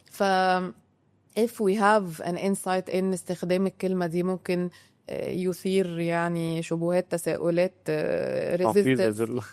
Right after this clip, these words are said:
Speaker 1: آه، تحفظ بالظبط، ف we change it، إنما it happens.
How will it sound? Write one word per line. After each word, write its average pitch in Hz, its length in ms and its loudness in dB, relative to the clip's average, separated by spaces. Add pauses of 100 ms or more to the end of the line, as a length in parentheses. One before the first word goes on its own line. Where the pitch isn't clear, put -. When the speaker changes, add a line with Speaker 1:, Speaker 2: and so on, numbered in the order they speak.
(140)
Speaker 1:
آه، 196 560 6
تحفظ 202 600 0
بالظبط، 185 480 0
ف 262 120 -2
we 254 260 2
change 214 380 -2
it، - 260 -6
إنما 196 680 -2 (140)
it 233 220 -4
happens. 214 320 -6